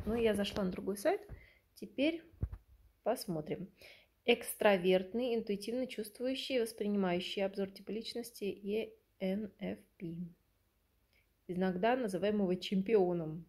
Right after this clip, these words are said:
Ну, как интересно. Это аббревиатура, обозначающая экстравертный, интуитивно чувствующий и воспринимающий тип личности, один из шестнадцати различных типов, определяемых индикатором типов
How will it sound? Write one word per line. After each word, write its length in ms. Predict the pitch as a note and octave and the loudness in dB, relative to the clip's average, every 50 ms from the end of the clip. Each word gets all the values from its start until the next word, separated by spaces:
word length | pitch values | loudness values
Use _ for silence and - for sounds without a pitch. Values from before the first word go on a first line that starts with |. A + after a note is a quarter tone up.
| _ - | _ -16
Ну, 100 | A3+ - | -16 -16
как 220 | - - - F3 | -16 -12 -8 -8
интересно. 560 | E3 E3 E3+ F#3 F3 E3 E3+ - - G3 F#3 F#3+ - _ _ _ _ _ _ _ _ _ _ _ _ _ _ _ - - - - - - - - - - - | -8 -8 -8 -6 -8 -8 -8 -6 -8 -10 -10 -10 -12 _ _ _ _ _ _ _ _ _ _ _ _ _ _ _ -18 -18 -16 -16 -16 -18 -20 -20 -18 -8 -2
Это 240 | A#3 A3+ A3+ A#3 A#3 | -2 4 6 8 8
аббревиатура, 580 | A3 F#3+ G#3+ A3 G#3+ A3+ A3 A3 D4+ E4 E4 C#4+ | 8 10 8 8 8 8 6 6 6 8 8 8
обозначающая 640 | A3 G#3 G#3 G#3+ A3 - B3 A#3 A3+ A3+ A#3 G#3+ G3+ | 8 6 2 2 4 6 6 4 4 4 2 2 2
экстравертный, 800 | - - - B3 B3 A3+ G#3 G#3 G#3 G3 G3+ G3+ B3 B3 B3+ - | 0 0 2 4 4 4 6 6 4 4 4 2 2 0 2 2
интуитивно 720 | A#3 A#3+ A3+ A#3+ A#3+ A3+ A3+ - - G#3+ G#3+ A3+ B3 B3 | 0 0 2 2 0 0 0 -2 0 0 2 2 0 0
чувствующий 920 | - - A#3 A#3 - - A3+ A#3+ B3 A#3 - - - C4+ C4+ C#4 - - _ _ - - - _ _ _ - | -2 -4 -6 -4 -2 -2 0 0 0 0 -2 -4 -2 -2 -2 -2 -4 -8 _ _ -20 -20 -20 _ _ _ 0
и 120 | B3 C4+ | 2 4
воспринимающий 720 | C4 C4 C4 - A#3+ A#3+ A#3 A3+ G#3 F#3+ F#3 F#3+ - F#3+ | 4 4 2 0 0 2 4 4 6 6 4 2 0 -4
тип 180 | - - F#3+ - | -6 -6 -2 0
личности, 640 | F#3+ F#3 F#3+ - G3 A3 - - - - D4 D4+ D4 | 0 0 0 0 -2 -2 -2 -2 -2 0 2 2 2
один 280 | - A3 G3 A3+ A#3+ B3+ | 2 0 2 2 2 0
из 80 | B3 | 0
шестнадцати 380 | - - A#3 A3 G#3 - - G3+ | -2 -2 -2 -2 -2 -2 -4 0
различных 520 | G3+ G3+ G3 G3 G3 - - F#3+ F#3+ F#3+ | 0 0 0 0 -6 -4 -2 -2 -4 -4
типов, 340 | - - F#3+ F#3 C4 C4 - | -4 -4 -4 -2 -2 -2 -2
определяемых 500 | B3+ - - - F3+ G3 A3 B3+ C4+ C4+ - | -2 -2 -2 -2 0 0 0 0 -2 -2 -2
индикатором 640 | G#3 F#3+ G3 F#3+ - G#3 A3+ - B3+ B3 A#3 A3 | -2 -2 -2 0 0 0 0 2 0 0 0 -2
типов 400 | - - - G#3+ G#3 A#3 A3+ A3+ | -4 -4 -6 -4 0 0 -2 -2